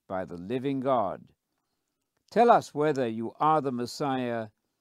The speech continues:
the Son of God." "You have said so," Jesus replied. "And I tell you that in the future you will see the Son of Man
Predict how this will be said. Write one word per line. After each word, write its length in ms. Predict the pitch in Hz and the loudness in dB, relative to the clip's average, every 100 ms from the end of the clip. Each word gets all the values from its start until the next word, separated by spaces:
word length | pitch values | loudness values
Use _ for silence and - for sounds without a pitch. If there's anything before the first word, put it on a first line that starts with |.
| _ | _
the 100 | 101 | -18
Son 280 | - 131 117 | -8 -6 -6
of 120 | 98 | -6
God." 500 | 127 127 113 95 87 _ _ - | -2 0 0 -4 -10 _ _ -20
"You 320 | 76 87 101 | -14 -12 -10
have 160 | 113 | -12
said 280 | - 160 151 | -6 -6 -6
so," 440 | - 123 95 73 82 | -8 -8 -8 -10 -16
Jesus 440 | _ 104 80 87 - | _ -16 -16 -16 -18
replied. 580 | 82 101 85 78 71 _ _ _ _ _ _ _ _ _ _ _ | -12 -10 -10 -10 -16 _ _ _ _ _ _ _ _ _ _ _
"And 120 | 104 | -6
I 100 | 117 | -6
tell 260 | - 170 160 | 0 0 2
you 220 | 131 101 | 0 -4
that 160 | 101 | -10
in 220 | 110 160 165 | -10 -8 -6
the 100 | 156 | -6
future 640 | 160 156 139 - 110 95 | -6 -6 -6 -8 -8 -8
you 120 | 98 | -10
will 160 | 95 98 | -12 -12
see 340 | - 151 139 | -10 -6 -6
the 140 | 101 98 | -6 -10
Son 280 | - 135 | -10 -8
of 140 | 123 107 | -6 -6
Man 500 | 127 127 120 107 | -6 -6 -6 -8